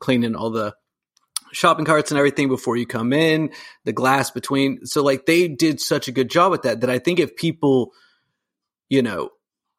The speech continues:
knew a little bit earlier on, if it was at all possible, like, "Here's the procedures we're gonna take. There's a pandemic coming through. Your essentials are gonna be provided for you." Like, these kind of things, they're gonna be open. We just need to be safe and think about this stuff. You wouldn't have anyone panic buying.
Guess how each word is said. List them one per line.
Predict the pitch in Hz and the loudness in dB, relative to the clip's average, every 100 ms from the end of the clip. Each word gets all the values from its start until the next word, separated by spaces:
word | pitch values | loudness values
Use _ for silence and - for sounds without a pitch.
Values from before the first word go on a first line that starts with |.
| _ | _
knew | 113 120 127 151 139 | -8 0 2 4 4
a | |
little | 131 127 110 | 2 0 0
bit | 117 | -2
earlier | - 117 110 113 | -2 -6 -4 0
on, | 151 151 135 | 2 2 0
if | - | -4
it | 110 | -6
was | 110 107 | -6 -6
at | 117 | -6
all | 104 107 | -6 -6
possible, | - 165 170 - 120 120 117 - | 0 0 0 -4 -4 -4 -4 -6
like, | 110 107 - _ _ _ _ | -8 -8 -12 _ _ _ _
"Here's | - 165 175 | -2 2 2
the | 165 | 0
procedures | 151 - 147 135 123 | -2 0 0 0 0
we're | 131 | 0
gonna | 123 117 | 0 -2
take. | - 110 98 - | -2 -2 -2 -8
There's | 113 110 | -8 -6
a | |
pandemic | 117 120 131 151 139 | -6 -2 0 0 0
coming | 156 147 135 | 0 0 -2
through. | 139 143 143 135 - - - | 0 2 2 -2 -8 -20 -4
Your | 127 131 | 0 2
essentials | - 165 165 160 135 | 2 0 2 0 0
are | |
gonna | 123 135 | 0 0
be | 120 117 | -2 -4
provided | - 117 117 110 107 - | -4 -2 0 -2 -4 -10
for | 101 - | -12 -10
you." | - - 120 _ - | -10 -12 -16 _ -8
Like, | 110 82 - _ _ _ _ - | -6 -8 -12 _ _ _ _ -4
these | 135 147 | -2 0
kind | 175 160 | 0 -2
of | 160 | 0
things, | 151 139 107 | 0 0 -2
they're | 120 | -4
gonna | 113 123 | 0 0
be | 123 151 131 | 2 2 4
open. | 131 139 131 131 | 2 2 0 0
We | 113 | -2
just | 113 120 - | -4 -4 -4
need | 123 | -2
to | |
be | 127 123 | -2 -2
safe | - 127 123 | 0 0 0
and | 127 131 | -2 0
think | 139 | 0
about | 120 113 | 0 0
this | 110 110 | -2 -4
stuff. | 113 113 - | -6 -6 -4
You | 131 156 | 2 2
wouldn't | 156 | 2
have | 165 170 | 0 2
anyone | 156 127 113 | 0 0 -2
panic | - 107 92 - | -6 -10 -10 -10
buying. | 71 50 50 | -8 -8 -12